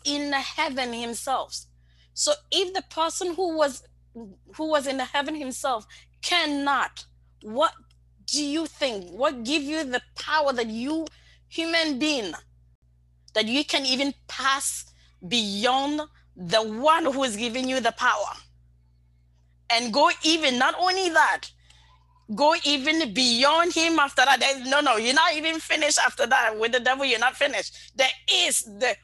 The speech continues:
you know, the Almighty Most High. He is the one, the last one, and, and nothing can take his place. So what do you think? So that's why I'm like, I,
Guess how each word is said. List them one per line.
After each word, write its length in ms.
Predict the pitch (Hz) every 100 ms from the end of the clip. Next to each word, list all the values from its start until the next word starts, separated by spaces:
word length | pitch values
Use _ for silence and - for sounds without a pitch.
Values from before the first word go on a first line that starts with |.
| _ _ _ _ _ _ _ -
you 160 | 277
know, 340 | 294 208 185 175
the 140 | 220 - _ _ -
Almighty 640 | 285 302 320 294 294 -
Most 420 | 302 285 294 302 -
High. 560 | - 320 269 180 147 _ _
He 340 | - 349 370 - 294
is 300 | 302 330 285
the 120 | 285
one, 360 | 269 277 285 302 311 -
the 200 | 220 247
last 500 | 262 285 277 285 294
one, 200 | 254 226
and, 160 | 214 - _ _
and 360 | 226 226 208 254
nothing 560 | 302 - 311 254 170 151 _ _ _ -
can 420 | - 320 302 294 -
take 180 | 294 269
his 140 | 294
place. 280 | - 262 214
So 160 | 220 196 _ _
what 340 | 240 339 330
do 60 | 339
you 220 | 339 403
think? 540 | - 370 349 247 165 - -
So 180 | - 277
that's 260 | 262 320 359
why 100 | 381
I'm 80 | 339
like, 200 | 294 - _ _ _ _ _ _ _ _ _ _ _ _ _
I, 300 | 262 311